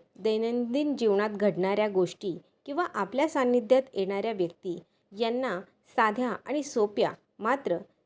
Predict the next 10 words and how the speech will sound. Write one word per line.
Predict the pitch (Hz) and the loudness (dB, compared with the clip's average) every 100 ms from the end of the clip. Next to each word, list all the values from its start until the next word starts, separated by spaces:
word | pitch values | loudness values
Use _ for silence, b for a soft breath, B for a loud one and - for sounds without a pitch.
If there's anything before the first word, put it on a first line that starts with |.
| - | 0
सम्यक | 247 247 320 339 320 | 0 2 -2 -2 -2
व | |
सकारात्मक | 311 233 202 220 226 262 294 | 2 2 4 4 4 2 -2
दृष्टीने | 226 208 208 262 226 175 - b - | 0 -2 0 -2 0 -2 -6 b -6
कसे | 247 254 | -4 2
हाताळावे, | 330 254 202 220 214 185 185 - _ - | 2 2 2 4 4 2 -2 -6 _ -8
हे | 311 | -6
फारच | 240 202 247 277 - - | 4 4 4 0 -10 -2
सुंदर | 233 233 294 | 0 2 2
शब्दांत | 277 196 190 190 | 0 -4 0 0